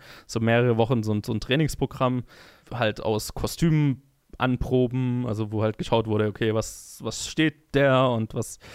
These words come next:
was sind die Looks, die man mit der machen kann. Sie haben Screenings von reihenweise Hitchcock-Filmen bekommen und dann basierend auf denen Screentests gemacht, in denen sie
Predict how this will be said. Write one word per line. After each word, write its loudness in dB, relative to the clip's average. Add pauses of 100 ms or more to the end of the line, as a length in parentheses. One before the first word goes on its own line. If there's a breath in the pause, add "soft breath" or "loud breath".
(420 loud breath)
was -4
sind 0
die -2
Looks, 2
die 2
man 4
mit 2
der 4
machen 0
kann. -2
Sie -4
haben -2 (160)
Screenings 2
von 2
reihenweise 4
Hitchcock-Filmen 2
bekommen 0 (380 soft breath)
und -2
dann 2
basierend 2
auf 4
denen 2
Screentests 2
gemacht, 2
in -2
denen 2
sie -2